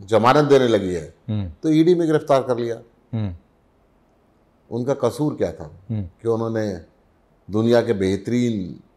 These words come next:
Speaker 1: स्कूल दिल्ली के अंदर सरकारी स्कूलों को कन्वर्ट किया।
Speaker 2: ठीक है।
Speaker 1: उन्होंने अच्छी शिक्षा दी।
Speaker 2: हम्म।
Speaker 1: उन्होंने हैप्पीनेस करिकुलम शुरू किया।
Speaker 2: हम्म।
Speaker 1: ये जो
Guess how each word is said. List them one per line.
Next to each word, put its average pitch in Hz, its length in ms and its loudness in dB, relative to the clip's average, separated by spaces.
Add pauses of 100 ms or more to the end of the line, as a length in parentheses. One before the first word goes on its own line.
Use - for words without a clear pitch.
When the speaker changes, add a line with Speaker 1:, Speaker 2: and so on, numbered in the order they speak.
(140)
Speaker 1:
स्कूल 139 520 -2
दिल्ली 107 320 0
के 113 120 -2
अंदर 95 280 0
सरकारी 104 420 -2
स्कूलों 113 300 -8
को 110 100 -8
कन्वर्ट 113 420 -6
किया। 160 260 -12 (140)
Speaker 2:
ठीक 110 200 -6
है। 98 240 -8 (580)
Speaker 1:
उन्होंने 113 280 0
अच्छी - 280 -2
शिक्षा 120 440 -2
दी। 165 280 -4 (160)
Speaker 2:
हम्म। 107 320 -6 (540)
Speaker 1:
उन्होंने 113 240 0
हैप्पीनेस 117 480 -2
करिकुलम 123 460 2
शुरू 160 240 -4
किया। 156 360 -8 (120)
Speaker 2:
हम्म। 98 200 -12 (1600)
Speaker 1:
ये 147 240 -6
जो 208 500 4